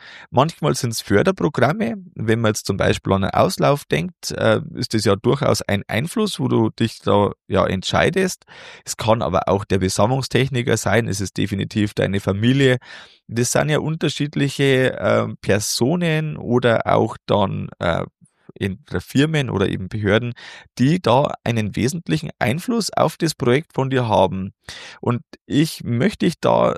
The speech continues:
äh, anregen zum Hinterfragen, welche Interessen hat jemand? Das, wenn man jetzt auf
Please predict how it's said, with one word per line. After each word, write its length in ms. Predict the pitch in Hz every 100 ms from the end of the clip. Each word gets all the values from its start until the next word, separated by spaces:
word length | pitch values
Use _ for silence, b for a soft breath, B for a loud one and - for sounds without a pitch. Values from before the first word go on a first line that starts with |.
| -
äh, 240 | 117 113 -
anregen 440 | 123 170 214 208
zum 160 | - 156
Hinterfragen, 680 | 175 156 - 117 165 185 151
welche 340 | 165 180 170
Interessen 680 | 160 160 185 240 - 220 156
hat 220 | 113 101
jemand? 420 | 101 95 80 87 - B B B
Das, 280 | - 110 -
wenn 120 | 120
man 120 | 131 123
jetzt 120 | -
auf 300 | 87 107